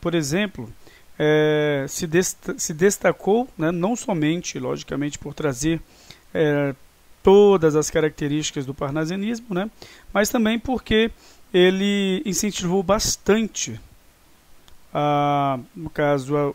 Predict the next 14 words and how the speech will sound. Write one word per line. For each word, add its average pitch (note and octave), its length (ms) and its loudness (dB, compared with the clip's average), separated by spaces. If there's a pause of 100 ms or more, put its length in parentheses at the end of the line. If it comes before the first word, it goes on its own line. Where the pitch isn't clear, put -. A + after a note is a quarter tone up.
outros E3+ 380 -2
escritores D3 760 -2 (680)
utilizarem F3+ 640 2
das D#3 180 2
características, D#3+ 840 -2
né, F3+ 240 -2 (400)
no D#3+ 100 -6
caso D3+ 480 -2 (360)
do E3 200 2
parnasianismo D#3+ 720 -2
especificamente F3 800 -6
falando, A3 300 -2
porque - 440 -4
ele, A3+ 440 6